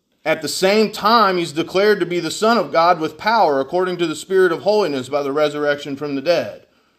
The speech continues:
Jesus came and in his earthly ministry proved who he was through those signs and wonders. Amen? Miracles, healings,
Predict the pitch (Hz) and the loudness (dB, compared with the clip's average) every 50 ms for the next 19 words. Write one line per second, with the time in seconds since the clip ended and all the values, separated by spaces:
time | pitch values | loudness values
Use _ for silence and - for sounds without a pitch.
0 | _ _ _ - 214 240 226 202 185 - - - 233 226 220 208 175 156 156 151 | _ _ _ -2 0 0 0 0 -4 -6 -4 -2 0 0 0 0 -2 -4 -6 -6
1 | 147 139 165 185 190 180 185 165 147 156 196 220 196 151 143 - - 143 139 135 | -6 -4 -2 -2 -2 -2 -4 -8 -6 -4 -2 -2 -2 -4 -6 -8 -6 -4 -4 -4
2 | 131 127 120 - _ _ _ _ _ _ _ _ _ _ _ _ _ _ _ _ | -4 -6 -8 -10 _ _ _ _ _ _ _ _ _ _ _ _ _ _ _ _
3 | _ _ _ _ _ _ - - _ _ - 285 339 302 190 165 170 165 151 139 | _ _ _ _ _ _ -20 -20 _ _ 0 2 2 0 0 0 0 0 0 -2
4 | 139 151 190 180 160 135 127 131 127 131 - - 156 143 147 151 139 143 - 170 | 0 2 2 2 2 2 0 -2 -4 -6 -10 -12 -10 -6 -6 -6 -6 -6 -6 -6
5 | 156 156 151 143 127 139 139 139 160 160 127 110 - - - - - - _ _ | -4 -4 -6 -6 -6 -6 -6 -4 -4 -6 -6 -8 -12 -18 -18 -18 -20 -20 _ _
6 | - 117 117 131 143 151 165 170 165 - _ _ _ _ - 123 151 160 139 123 | -12 -8 -6 -4 -4 -4 -6 -6 -10 -14 _ _ _ _ -2 0 0 2 0 -2
7 | - - - - - - - - _ _ _ _ _ _ _ _ _ _ _ 175 | -4 -8 -16 -20 -20 -20 -20 -20 _ _ _ _ _ _ _ _ _ _ _ -2
8 | 175 175 165 143 123 107 - - - - - - - | 0 2 2 0 -2 -6 -10 -14 -18 -18 -16 -16 -18